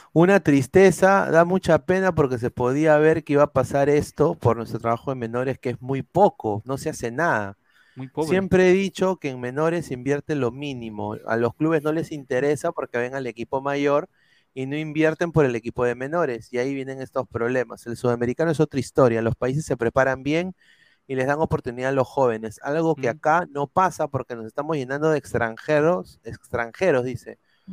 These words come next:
Speaker 1: "Los jugadores no tienen rodaje en primera. Estos chicos deberían ya estar jugando la mayoría en primera y tener muchos
Speaker 2: Claro,
Speaker 1: partidos
Speaker 2: suerte, sí.
Speaker 1: encima".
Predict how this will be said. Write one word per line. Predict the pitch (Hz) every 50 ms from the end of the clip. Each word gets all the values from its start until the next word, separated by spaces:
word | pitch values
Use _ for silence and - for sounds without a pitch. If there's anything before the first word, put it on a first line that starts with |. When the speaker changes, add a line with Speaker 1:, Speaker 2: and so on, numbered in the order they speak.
| 208 - _ _
Speaker 1:
"Los | - 127 -
jugadores | - 135 135 147 170 185 175
no | 170 170
tienen | 156 170 175 180 175 156
rodaje | 135 120 127 131 139 151 165 - - 170
en | 165 151
primera. | - 127 123 123 135 156 160 143 123 110 107 107 - _ _ _ _ _ _ _ _ _ - - -
Estos | - - 170 - - 185 160
chicos | - - 185 - 196 185
deberían | 160 139 143 156 170 170 165 156 151
ya | 147 156 170 185
estar | 170 135 - - 160 165
jugando | - - 151 151 156 160 160 170
la | 165 156
mayoría | 147 127 123 120 127 139 147
en | 147 147
primera | - 135 123 123 135 135 135 151 160 160 -
y | 123
tener | - 123 120 127 139 143
muchos | 139 151 147 135
Speaker 2:
Claro, | 117 127 139
Speaker 1:
partidos | 131 120 - 123 135 139 147 127
Speaker 2:
suerte, | 123 120 117 135
sí. | 156 - 156
Speaker 1:
encima". | 147 135 123 113 107